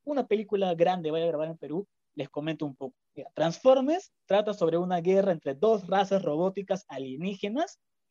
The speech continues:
y la destrucción de su planeta natal. Como siempre, hay ahí un bando y el otro bando que quiere gobernar, el otro que no le deja, entonces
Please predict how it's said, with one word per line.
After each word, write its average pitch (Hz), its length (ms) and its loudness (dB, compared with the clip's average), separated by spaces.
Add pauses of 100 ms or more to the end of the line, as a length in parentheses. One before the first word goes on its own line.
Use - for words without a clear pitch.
(120)
y 302 140 2
la 262 140 6
destrucción 196 480 0
de 196 60 2
su 185 140 -4
planeta 160 380 -2
natal. 123 560 -8
Como 127 240 -14
siempre, 185 720 -4 (540)
hay 156 280 0
ahí 147 300 -2
un 151 220 -4
bando 165 560 2
y 156 40 2
el 143 80 -2
otro 156 200 -4
bando 160 360 -2
que 147 120 -8
quiere 165 380 -2
gobernar, 151 720 -2
el 151 100 -2
otro 160 200 -8
que 147 100 -10
no 147 120 -6
le 156 180 -4
deja, 190 320 -2
entonces 160 560 -2